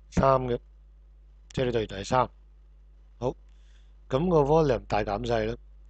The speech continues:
咁大嘅意思呢，即係原先成個呢，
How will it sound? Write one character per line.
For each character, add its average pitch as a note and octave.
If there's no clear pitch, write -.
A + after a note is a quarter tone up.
咁 C#3+
大 A#2
嘅 A2+
意 A#2
思 C#3+
呢， C3
即 C3
係 A#2+
原 G2+
先 C#3
成 G2+
個 A2
呢， B2